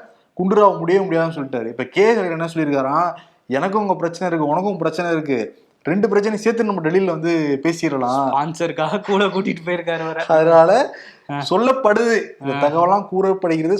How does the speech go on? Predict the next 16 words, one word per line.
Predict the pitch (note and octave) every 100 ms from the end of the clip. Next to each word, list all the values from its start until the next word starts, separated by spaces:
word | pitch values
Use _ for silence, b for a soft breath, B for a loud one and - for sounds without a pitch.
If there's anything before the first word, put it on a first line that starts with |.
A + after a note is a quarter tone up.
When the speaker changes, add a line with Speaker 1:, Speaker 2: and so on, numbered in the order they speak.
| E3
Speaker 1:
சொல்லப்படுகிறதுங்கிற | D#3+ E3+ D3+ D3 D3 C#3+ C#3 C3
மாதிரி | B2 B2+ C3
தான் | B2
அது. | C3 G#3 A#3+
Speaker 2:
சரி. | D3+ C3 C3+ D3
Speaker 1:
அதனால, | D3+ F#3
"முப்பது | E3 E3 F3
பேரை | F#3
கூட்டிட்டு | F#3+ F3+ D#3+
போயிட்டு | D#3 D#3 D3+
பாத்தீங்களாங்கய்யா, | D3+ E3 D#3 D3+ C#3+ D3+ E3 A#2+ - C#3+
Speaker 2:
ஆ. | D#3 D#3
Speaker 1:
முப்பது | D3 C#3+ D#3+ D#3
பேர் | F3+
இருக்காங்க | E3+ E3 C#3+
காங்கிரஸ்ல, | D3+ D#3+ D#3 D#3 C#3 A#2+